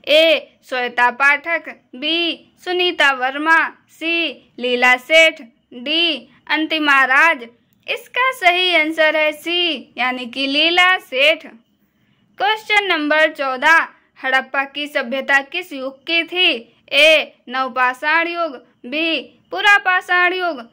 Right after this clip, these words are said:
सी, लौह युग, डी, कांस्य युग। इसका सही आंसर है डी, यानी कि कांस्य युग। क्वेश्चन नंबर पन्द्रह, भारत की जनगणना कितने वर्ष के अंतराल पर की जाती है?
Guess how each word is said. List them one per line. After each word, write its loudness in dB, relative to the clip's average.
सी, -2
लौह 2
युग, -2
डी, 0
कांस्य 0
युग। -2
इसका 2
सही 0
आंसर 2
है 4
डी, -8
यानी -8
कि -8
कांस्य 2
युग। -2
क्वेश्चन 2
नंबर -2
पन्द्रह, 0
भारत -2
की -6
जनगणना 0
कितने -8
वर्ष 0
के -6
अंतराल 0
पर -4
की -12
जाती 0
है? 0